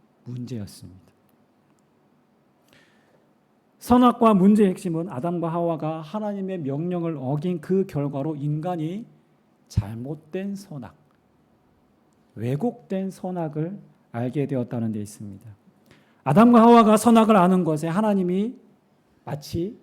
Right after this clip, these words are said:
셈을 내서 싫어하시는 게 아니었습니다. 문제는 너희가 그것을 따먹어서 알게 되는 선악이 하나님의 선악과 다르다는 데 있다는 것이죠.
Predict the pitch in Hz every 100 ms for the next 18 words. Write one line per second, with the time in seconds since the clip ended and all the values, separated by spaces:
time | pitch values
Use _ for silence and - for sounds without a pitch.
0 | _ _ - 233 220 190 135 131 120 143
1 | 196 _ _ _ _ _ _ - - 247
2 | 254 208 - 170 156 151 185 - _ 107
3 | 110 113 101 - 98 _ _ _ _ _
4 | _ _ 175 233 254 247 208 240 240 214
5 | 269 277 - 277 269 247 247 240 240 139
6 | 170 202 208 196 185 185 190 - 208 196
7 | 180 196 196 269 269 262 240 233 226 226
8 | 226 220 196 190 180 180 175 180 180 107
9 | 110 180 254 208 135 101 _ - 101 107
10 | 110 _ -